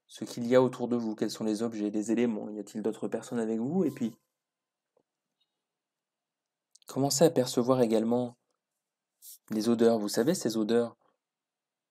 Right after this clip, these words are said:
d'eau salée, si vous êtes à la mer ou dans l'océan, ou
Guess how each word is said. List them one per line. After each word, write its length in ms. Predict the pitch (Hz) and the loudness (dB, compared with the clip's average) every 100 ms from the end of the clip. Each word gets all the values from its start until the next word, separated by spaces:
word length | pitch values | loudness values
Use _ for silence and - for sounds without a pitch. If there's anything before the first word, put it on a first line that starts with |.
| _ | _
d'eau 220 | - 110 | -6 -2
salée, 480 | 110 - 117 127 143 - - _ - | -2 2 2 2 -2 -8 -20 _ -20
si 140 | - | -12
vous 160 | 110 104 | -8 -6
êtes 160 | 101 | -2
à 60 | 101 | -2
la 100 | 101 | -2
mer 340 | 101 113 113 | -4 -6 -6
ou 280 | 104 98 95 _ _ _ _ _ _ _ _ _ _ _ _ _ _ _ _ _ _ _ _ _ | -6 -8 -8 _ _ _ _ _ _ _ _ _ _ _ _ _ _ _ _ _ _ _ _ _
dans 140 | 107 104 | -6 -4
l'océan, 500 | 101 - 113 147 147 | -4 -4 -4 -2 -2
ou 340 | 107 101 101 | -2 -4 -8